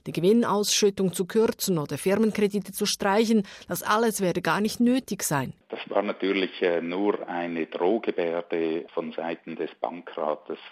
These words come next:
Speaker 1: Bedeniana kann dem Ringen zwischen Bankrat und Kantonsparlament viel Gutes abgewinnen.
Speaker 2: Also das, was wir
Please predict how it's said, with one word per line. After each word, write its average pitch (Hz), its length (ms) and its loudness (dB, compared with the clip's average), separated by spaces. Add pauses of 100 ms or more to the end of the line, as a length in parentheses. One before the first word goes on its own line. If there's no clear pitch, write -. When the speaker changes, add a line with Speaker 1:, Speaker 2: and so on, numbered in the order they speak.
(180)
Speaker 1:
Bedeniana 220 640 2
kann 147 260 -2
dem 160 160 0
Ringen 202 320 4
zwischen 156 320 -4
Bankrat 185 640 0
und 147 220 -8
Kantonsparlament 185 960 -2
viel 269 320 -2
Gutes - 540 -2
abgewinnen. 151 680 0 (160)
Speaker 2:
Also 101 160 -2
das, 143 240 2
was 143 240 0
wir 135 260 0